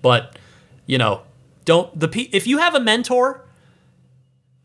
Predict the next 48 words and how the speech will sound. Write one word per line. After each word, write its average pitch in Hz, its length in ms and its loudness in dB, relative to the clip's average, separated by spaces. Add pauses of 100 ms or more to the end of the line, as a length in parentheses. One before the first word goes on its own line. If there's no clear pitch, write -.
(140)
and 170 180 -4
somebody 208 280 2
that 185 180 0
really 185 300 2
me-, 165 200 -2
has 160 180 -2
meant 160 140 0
a 135 40 2
lot 139 220 2
to 175 100 -8
you, 165 140 0
either 160 300 0
in 151 60 -2
your 131 100 -2
personal 180 480 -2
life 160 260 2
or 151 80 -8
your 131 100 -6
professional 135 500 -2
life, 135 260 2 (1300)
boy, 208 200 2
please 254 360 0
reach 165 240 0
out 117 180 2
to 135 80 -10
them 117 140 -4
and 113 100 -6
just 123 180 -4
tell 113 200 0
them, 101 340 -8 (240)
you 135 120 -2
know, 117 120 -2
say 196 360 0
hi 165 240 0
to 196 40 -2
them, 190 320 -6
check 180 260 -2
in 180 140 -2
with 175 140 -2
them, 165 360 0
tell 165 220 0
them 165 160 0
you 156 140 0
appreciate 160 560 -2
them, 147 500 -6
share 151 320 -2
a 139 60 -2
memory. 135 580 0